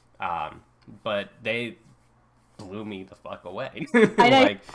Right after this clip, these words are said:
Speaker 2: Yo, pardon me. Yo, I, I watched Rogue One. You know, I, I liked it. Like, I
Speaker 1: I did too.
Speaker 2: appreciated the non-Force, well, except for that one,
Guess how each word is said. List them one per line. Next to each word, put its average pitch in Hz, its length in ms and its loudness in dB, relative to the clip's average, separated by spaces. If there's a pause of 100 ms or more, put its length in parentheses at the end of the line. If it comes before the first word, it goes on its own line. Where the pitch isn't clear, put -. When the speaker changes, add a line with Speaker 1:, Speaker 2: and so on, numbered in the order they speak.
(220)
Speaker 2:
Yo, 196 260 2
pardon 202 320 2
me. 185 400 -8
Yo, 170 400 -2
I, 185 240 2
I 202 40 2
watched 269 260 4
Rogue 240 180 4
One. 277 240 6
You 339 140 4
know, 392 120 6
I, 403 140 2
I 381 120 2
liked 427 300 4
it. - 240 0 (100)
Like, - 220 2
I 208 180 6
Speaker 1:
I 214 40 6
did 220 200 0
too. 214 100 -2
Speaker 2:
appreciated 214 640 4
the 196 400 2
non-Force, 190 1300 2
well, 226 120 2
except 262 280 -4
for 233 60 -2
that 190 120 -2
one, 190 380 -4